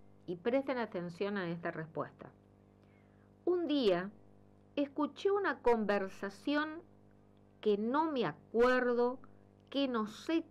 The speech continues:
qué dijo José por el tema de los animales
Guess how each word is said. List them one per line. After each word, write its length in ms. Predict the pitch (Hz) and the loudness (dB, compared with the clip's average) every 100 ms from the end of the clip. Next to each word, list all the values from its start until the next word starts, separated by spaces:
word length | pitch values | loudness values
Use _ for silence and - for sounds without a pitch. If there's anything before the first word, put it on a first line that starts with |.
| - - - | -18 -12 0
qué 220 | 381 349 | 2 2
dijo 600 | 196 214 285 330 - 196 | -2 -2 -2 -2 -2 -2
José 600 | - 170 165 - 262 285 - - - - - _ - | -2 -8 -6 2 2 2 -4 -20 -20 -20 -20 _ -4
por 200 | 208 175 | 0 2
el 180 | 165 160 | 2 0
tema 380 | 262 269 262 240 | 0 2 2 0
de 140 | 190 | 0
los 160 | 175 165 - - | 0 -2 -8 -6
animales 880 | 175 170 175 214 285 285 285 - | -4 -4 -2 0 0 0 -4 -8